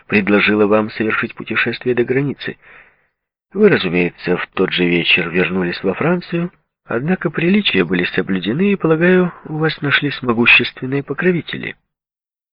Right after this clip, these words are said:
Атум, ничуть не утратив спокойствия, сидел напротив Мегре неподвижно, как сытый кот.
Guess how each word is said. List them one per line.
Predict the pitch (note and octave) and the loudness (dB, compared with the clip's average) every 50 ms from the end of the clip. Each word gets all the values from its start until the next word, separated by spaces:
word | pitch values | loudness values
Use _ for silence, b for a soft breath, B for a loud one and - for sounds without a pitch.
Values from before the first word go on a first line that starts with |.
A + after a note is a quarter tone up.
| _ _ _ _ _ _ _ _ _ _ _ _ _ _ _ | _ _ _ _ _ _ _ _ _ _ _ _ _ _ _
Атум, | - - - - - - C3+ D3 D3+ D3+ - B B B B B B B B B B | -4 -4 -4 -2 2 2 2 2 2 0 -4 B B B B B B B B B B
ничуть | - F#2+ A2 G#2+ - C#3 C#3+ - - | -2 0 2 4 4 2 2 2 2
не | B2+ | 2
утратив | A#2+ A2+ - - A#2 G#2+ - G2 - | 2 2 4 2 2 2 2 -4 -6
спокойствия, | - - - F#2+ - - B2+ D#3 D#3 - - - D#3 D3+ | -8 -6 -6 -4 -2 0 -2 -2 -2 -4 -6 -4 -4 -4
сидел | D3 - - A#2 A#2+ D3 D3+ C#3+ | -4 -4 -6 -2 0 0 0 0
напротив | B2+ A#2 - A#2 G#2+ A2 G2 - - | 0 -2 -4 -4 -4 -4 -6 -6 -4
Мегре | F#2 F#2+ F#2 E2 F#2+ G2+ A2 | -2 -2 0 0 0 0 0
неподвижно, | A2+ G#2+ - - E2 C#2+ D#2+ G#2+ C3 - A#2+ B2 | 0 -2 -2 -4 -4 -2 -2 -2 -2 -2 -2 -4
как | B2 - F2+ - - | -4 -6 -6 -6 -6
сытый | - - G2+ - - F2 - | -10 -10 -8 -8 -8 -8 -8
кот. | - - - - | -8 -12 -12 -12